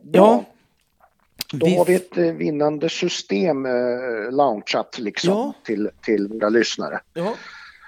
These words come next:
Speaker 2: Och vi,
Speaker 1: Eh,
Speaker 2: vi
Speaker 1: kul.
Speaker 2: tackar för den lilla A T G-specialen, eh,
Speaker 1: Ja,
Speaker 2: fredag.
Speaker 1: och tänk på att vi kom,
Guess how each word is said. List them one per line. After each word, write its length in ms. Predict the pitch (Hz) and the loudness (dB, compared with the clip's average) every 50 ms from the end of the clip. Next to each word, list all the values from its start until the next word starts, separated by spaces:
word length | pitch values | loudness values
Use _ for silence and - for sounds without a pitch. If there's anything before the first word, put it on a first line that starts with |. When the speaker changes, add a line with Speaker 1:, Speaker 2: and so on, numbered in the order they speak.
| - - _ - - | -20 -20 _ -20 -14
Speaker 2:
Och 140 | - 190 196 208 110 | -10 -6 -4 -2 0
vi, 60 | - | 0
Speaker 1:
Eh, 100 | 208 202 - - | 0 0 -2 -4
Speaker 2:
vi 280 | - 92 - - 185 | -4 -6 -8 -8 0
Speaker 1:
kul. 300 | 185 151 - - - - - - - - - | 0 2 2 2 -2 -8 -12 -16 -20 -12 -4
Speaker 2:
tackar 300 | - 208 - - 208 208 | -4 -4 0 0 0 0
för 160 | - - 202 | 0 -2 -6
den 160 | 180 190 185 | -6 -6 -6
lilla 360 | 180 185 175 175 175 170 165 - _ | -6 -6 -6 -6 -6 -6 -8 -10 _
A 120 | - 156 156 | -8 -8 -6
T 100 | - 156 | -6 -4
G-specialen, 960 | 170 175 156 147 - - - 139 - - 139 135 135 131 131 131 127 127 - _ | -2 -2 -2 -2 -4 -6 -6 -6 -4 -2 -2 -2 -2 -2 -2 -4 -6 -8 -12 _
eh, 100 | - 127 127 123 120 - - - 120 113 - _ _ _ _ _ _ _ _ _ _ | -10 -10 -8 -8 -10 -12 -12 -12 -14 -16 -18 _ _ _ _ _ _ _ _ _ _
Speaker 1:
Ja, 140 | - - - 131 | 6 6 8 8
Speaker 2:
fredag. 220 | 135 120 131 139 - | 6 4 0 -4 -4
Speaker 1:
och 100 | 147 - | -2 4
tänk 260 | - 170 170 165 - | 4 4 4 2 0
på 180 | 165 156 156 | 2 6 6
att 180 | 151 147 - - | 6 6 6 0
vi 180 | 147 147 147 139 | -2 -2 -2 -2
kom, 400 | - - 151 143 139 143 135 | 0 2 2 2 2 0 -6